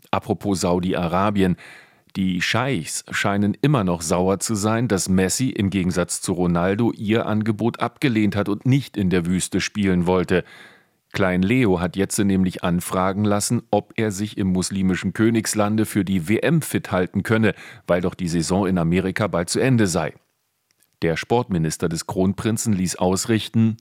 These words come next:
no way. Die saudische Liga solle nicht als Vorbereitungsplattform für andere Turniere dienen, ätschi bätschi.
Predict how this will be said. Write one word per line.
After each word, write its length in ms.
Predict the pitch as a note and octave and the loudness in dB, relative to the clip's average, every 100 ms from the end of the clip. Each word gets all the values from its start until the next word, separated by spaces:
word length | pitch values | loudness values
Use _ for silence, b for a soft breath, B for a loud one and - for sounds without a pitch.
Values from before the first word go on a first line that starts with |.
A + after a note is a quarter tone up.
| - | -4
no 540 | E2 E2+ E2+ F2 F2 | 0 2 4 2 4
way. 320 | G#2+ G2 C#2+ B B B B B _ | 4 2 -2 B B B B B _
Die 140 | F2 D#2+ | -2 0
saudische 480 | F2 G#2 G#2+ G2 | 2 2 2 0
Liga 320 | G2 G2 G2 B2 | 0 0 0 0
solle 240 | F#2+ F2 | 0 2
nicht 380 | E2+ F#2+ - - | 4 2 0 -4
als 220 | G2+ - | -4 -4
Vorbereitungsplattform 1300 | - A2 F2+ E2+ E2+ F#2 - - F#2 - - G#2 G2 | 0 2 2 0 0 -2 -4 -2 -2 -2 0 0 0
für 240 | F#2+ A2+ - | 0 -2 0
andere 380 | F2+ F2+ F2 | 0 0 0
Turniere 480 | - A2+ C3 D3 A#2 | 0 2 4 4 2
dienen, 480 | F2+ G2 F#2+ E2 D#2+ - | 2 2 4 4 0 -4
ätschi 420 | G2 F2 D#2+ - D#2+ | -2 -2 -2 -6 -2
bätschi. 560 | E2+ D#2+ - F#2 E2 | -2 -2 -2 -2 -4